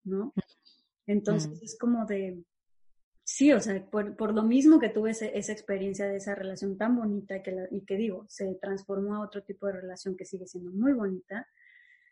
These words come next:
Speaker 1: es como por lo mismo que tengo esta fiel creencia en que, en que las relaciones pueden ser hermosas y pueden ser súper, eh, llenas de crecimiento.
Speaker 2: ¿Y qué serían, Ailín, esas cosas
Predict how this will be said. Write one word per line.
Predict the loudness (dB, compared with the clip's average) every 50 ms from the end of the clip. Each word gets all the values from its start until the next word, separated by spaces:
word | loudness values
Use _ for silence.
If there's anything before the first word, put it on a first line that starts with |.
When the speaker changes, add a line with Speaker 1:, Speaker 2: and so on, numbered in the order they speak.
| _ _ _
Speaker 1:
es | 4 4 4 4 2 4
como | 4 4 4 4
por | 2 2 2 4
lo | 4 4 2
mismo | 0 -2 -2 -4 -4 -2
que | -4
tengo | -4 -2 -4 -4 -4 -4
esta | -4 -2 0 0 2 2 0 0 -2 -4 -8 -14 _ _ _ _ -20 -20 _ _ -20 -20 _ -20
fiel | -18 0 6 8 8 10 8 6
creencia | 4 2 0 0 0 0 -2 -2 -2 -2 -2 -2 -2
en | -4 -4 -6
que, | -6 -6 -6 -6 -4 -6 -6 -8 -8 -10 -14 _ _ _
en | -4 -2 -2 -2 0
que | -2 -2
las | -2 -2 -4
relaciones | -4 -6 -6 -6 -6 -4 -4 -2 -2 -2 -2 -4 -6 _
pueden | -6 -2 0 0 0
ser | 0 -2 -2 -2
hermosas | -2 -2 -4 -4 -6 -6 -6 -8 -8 -6 -6
y | -6
pueden | -8 -4 -2 0 0 0 0 -2
ser | -2 -6 -8
súper, | -6 -8 -10 -10 -8 -8 -6 -6 -6 -8 -10 -14 _ _ _ _ _ _ _ _ _ _
eh, | -4 -4 -2 -2
llenas | 0 0 0 0 -2 -6
de | -8
crecimiento. | -10 -12 -14 -12 -12 -10 -10 -8 -6 -6 -8 -8 -8 -10 -10 -10 -12 -14 -18 -20 -20 -4 _
Speaker 2:
¿Y | 0 4
qué | 6 4
serían, | 6 6 4 2 2 2 2 2 0 0 0
Ailín, | 2 2 2 4 2 2 2 0
esas | 0 0 0 -4 -4
cosas | 0 0 0 0 0 -2 -4 -6 -6 -8 -14